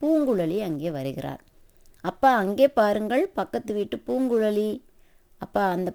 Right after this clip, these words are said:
பொண்ணை பார்த்து கே-, கூப்பிடுறார். "அடடே, வாம்மா பூங்குழலி, எங்க இந்த பக்கம்?" பூங்குழலி சொல்றா, "வணக்கம் மாமா, பள்ளி நாடகத்தில் நடிப்பதற்காக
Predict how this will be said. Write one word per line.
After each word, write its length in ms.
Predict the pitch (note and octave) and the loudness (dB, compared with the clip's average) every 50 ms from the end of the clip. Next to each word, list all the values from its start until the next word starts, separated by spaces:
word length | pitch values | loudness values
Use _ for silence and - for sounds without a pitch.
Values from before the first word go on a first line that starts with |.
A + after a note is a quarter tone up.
| - | -4
பொண்ணை 200 | F3+ F3+ G3 G#3+ | -4 -2 -2 -2
பார்த்து 600 | F#3+ G3 F#3 F3 F3 - - A3 B3 C#4+ E4+ A4+ A4 - | -2 -2 -2 -2 -2 -2 2 6 8 8 8 8 4 -2
கே-, 220 | G3 F#3 F3+ - - - | -2 -2 -4 -4 -4 -6
கூப்பிடுறார். 460 | G#3 G#3 - G3+ F#3+ F3+ E3+ E3 - | -4 -4 -2 0 0 0 0 0 -2
"அடடே, 420 | - D3+ D3+ E3 E3+ F#3+ A3 B3 | -4 -4 -4 -2 -2 -2 -2 -2
வாம்மா 580 | B3+ A3+ G3 G3 G#3 A3 A3 A3+ A#3 B3 B3+ A#3+ - | -2 -4 -4 -4 -4 -4 -4 -2 -4 -4 -4 -4 -2
பூங்குழலி, 580 | A3 A3 A#3 A3 A3 A3+ A3+ A#3 A3+ G#3+ F#3+ | -2 -2 -2 -2 -2 -2 -2 -2 0 0 0
எங்க 260 | F3+ F3+ F#3 G#3+ B3 C#4+ | 0 0 0 2 4 4
இந்த 220 | C4+ A#3 A3 G#3+ | 4 4 0 -2
பக்கம்?" 720 | - G#3+ G#3+ - - G#3+ G#3+ G#3+ G#3+ A3 A#3 A#3 C4 - _ _ _ _ _ _ _ _ _ _ - - _ - | -2 -2 -4 -2 0 0 0 0 0 -2 -4 -6 -10 -14 _ _ _ _ _ _ _ _ _ _ -20 -20 _ -6
பூங்குழலி 500 | - G#3 A3+ A#3 A3 G#3 G3 F#3 F3 E3+ D#3+ | -4 -2 -2 0 0 0 0 0 0 -2 -2
சொல்றா, 320 | - F3 E3 D#3+ E3+ F3 - - | -2 -4 -2 -2 -2 -2 -2 -2
"வணக்கம் 440 | - F3 F#3+ G#3+ A3 - C4 C4 B3 | -4 -2 -2 -2 -2 0 2 2 2
மாமா, 440 | A3+ G3+ F#3+ F#3 F3+ F#3 A3+ C#4 G#4 - - - - _ _ _ _ | 2 0 0 0 -2 -2 -2 -2 -4 -4 -10 -20 -20 _ _ _ _
பள்ளி 320 | - F3+ G3 A#3 C4 C#4 | 0 0 2 2 4 2
நாடகத்தில் 580 | B3+ A#3 G#3+ G#3+ G#3+ A3 G#3+ G#3+ - - F#3+ F#3+ | 4 2 2 4 4 4 2 2 0 -4 -6 -4
நடிப்பதற்காக 1040 | F#3 F3+ F3+ F3 - G3 F3+ F#3+ F3 - - E3+ E3 D#3 - E3 D#3+ E3 F3+ F#3+ | -4 -4 -4 -4 -2 -2 -2 -2 -4 -4 -4 -4 -4 -4 -2 -2 0 0 0 -2